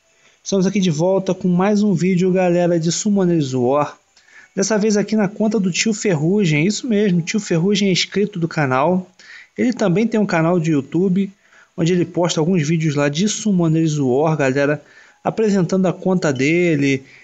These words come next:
é, desde o início lá, também muito legal. Ele começou a jogar, é, no canal e foi muito interessante, tá muito interessante. O canal dele vai tá aqui na descrição do vídeo, vale a pena você conferir lá depois.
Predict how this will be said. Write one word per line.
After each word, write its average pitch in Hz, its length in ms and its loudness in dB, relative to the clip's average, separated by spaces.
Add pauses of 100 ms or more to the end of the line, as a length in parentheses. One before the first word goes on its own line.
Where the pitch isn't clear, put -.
é, 139 480 0
desde 170 380 0
o 170 80 2
início 143 640 -2
lá, 147 160 0
também 156 300 -2
muito 165 420 0
legal. 151 400 0
Ele 165 100 0
começou 196 640 -2
a 196 60 2
jogar, 165 600 0 (440)
é, 139 600 2
no 156 260 0
canal 165 560 0
e 147 60 0
foi 196 260 -2
muito 156 460 0
interessante, 160 440 -2
tá 165 120 0
muito 165 180 2
interessante. 165 480 0
O - 40 -18
canal 180 220 0
dele 185 200 0
vai 185 160 0
tá 190 140 -2
aqui 196 200 -4
na 214 80 2
descrição 202 680 0 (500)
do 190 200 0
vídeo, 180 560 0 (240)
vale 147 400 0
a 208 80 2
pena 180 300 0
você 170 320 0
conferir 185 520 0
lá 147 280 2
depois. 139 640 -2